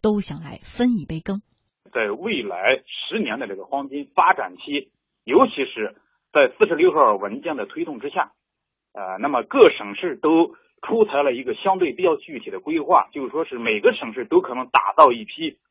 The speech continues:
Speaker 2: 然后上市的这个体育产业公司。所以说在这样的前提之下，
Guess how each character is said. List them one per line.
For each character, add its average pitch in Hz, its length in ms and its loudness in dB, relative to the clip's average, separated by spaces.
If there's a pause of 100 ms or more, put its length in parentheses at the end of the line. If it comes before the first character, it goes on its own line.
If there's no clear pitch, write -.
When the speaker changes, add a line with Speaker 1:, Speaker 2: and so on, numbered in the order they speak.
(280)
Speaker 2:
然 117 120 -2
后 120 140 -6
上 160 400 6
市 - 280 -4
的 - 120 -10 (260)
这 135 120 -6
个 110 100 -6
体 - 320 -14
育 160 160 -6
产 92 380 -12
业 127 180 4
公 139 220 -4
司。 160 340 -8 (480)
所 220 160 8
以 214 60 6
说 185 100 2
在 185 160 0
这 185 80 -4
样 160 100 0
的 120 80 -6
前 139 160 -12
提 139 80 -4
之 135 100 -6
下， 147 200 4